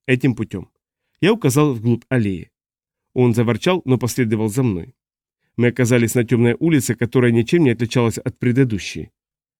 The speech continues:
«Куда вы меня завели, Флорин?» спросил сенатор заметно охрипшим голосом. «Я играю в эту игру на слух», сказал я.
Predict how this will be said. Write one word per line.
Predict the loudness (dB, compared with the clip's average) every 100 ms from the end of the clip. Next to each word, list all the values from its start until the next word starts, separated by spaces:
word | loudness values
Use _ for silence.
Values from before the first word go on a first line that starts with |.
| _ _
«Куда | -4 0
вы | 2
меня | 4 2
завели, | 0 2 2
Флорин?» | 0 0 0 0 -2 _ _ _ _ _
спросил | 0 2 2
сенатор | 0 2 0 0 -2
заметно | 2 0 0
охрипшим | -2 -2 -2 0 -2
голосом. | -2 -6 -8 -12 -14 _ _ _ _ _ _ _ 0
«Я | 2 2
играю | 2 2 2
в | 0
эту | 2 0
игру | 2 0
на | 0
слух», | -2 -8 -10 _
сказал | -10 -6 -4
я. | -6 -8